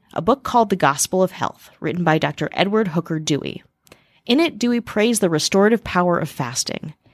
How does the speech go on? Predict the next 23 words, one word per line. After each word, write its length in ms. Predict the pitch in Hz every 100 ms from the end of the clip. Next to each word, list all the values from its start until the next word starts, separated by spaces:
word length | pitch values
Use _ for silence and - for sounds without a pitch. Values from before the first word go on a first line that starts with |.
| _ _
Quote, 320 | 240 233 - - - -
"Every 280 | 262 311
disease 400 | 294 240 208 202
that 100 | 180
affects 380 | 156 - 170 -
mankind 640 | 180 196 - 135 131 139 143 _ -
develops 440 | 180 196 214 -
from 160 | 180 170
more 240 | 180 226
or 60 | 226
less 260 | 165 165
habitual 480 | - 160 180 233 220
eating 280 | 165 156 151
in 100 | 151 -
excess 440 | - - 127 -
of 100 | 160
the 60 | 156
supply 400 | - - 160 165
of 140 | 170
gastric 440 | 156 127 - 160 -
juices," 520 | 269 - - 53 - _ - -
Dewey 220 | 147 131
wrote. 400 | - 76 - -